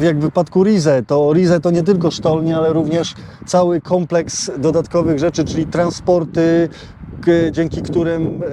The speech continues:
no, można było dostarczyć, dowieźć, zabrać i urobek, i, i wszystkie rzeczy potrzebne do budowy. Także kolejna część za nami, ciąg dalszy nastąpi.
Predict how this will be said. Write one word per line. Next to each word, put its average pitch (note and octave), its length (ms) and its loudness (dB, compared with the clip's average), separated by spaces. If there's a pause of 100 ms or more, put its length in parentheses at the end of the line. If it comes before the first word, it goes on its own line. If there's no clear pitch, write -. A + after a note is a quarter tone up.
(140)
no, D#3 140 -4
można D#3+ 300 -2
było D#3+ 220 -4
dostarczyć, D#3+ 1200 -2
dowieźć, D#3 680 -2 (120)
zabrać D#3 640 -2 (380)
i G#3 100 2
urobek, E3+ 540 2 (160)
i, F3 360 2
i F3 80 2
wszystkie - 440 -2
rzeczy D3 260 -2
potrzebne C#3 500 0
do A#2+ 120 2
budowy. G2 380 -6 (440)
Także F3 360 2 (120)
kolejna G3+ 400 0
część D#3+ 260 0
za D#3 100 2
nami, F3+ 500 0
ciąg D#3+ 200 0
dalszy C3 280 0
nastąpi. G#2+ 460 -8